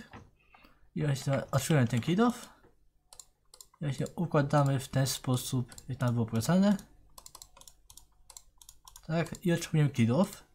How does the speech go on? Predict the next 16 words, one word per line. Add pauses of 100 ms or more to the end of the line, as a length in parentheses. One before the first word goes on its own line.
(580)
Ale
ten
kill
off
potrzebuje
energii (360)
do
właśnie
kopania. (760)
I
kiedy
mamy
kill
off
w
ręce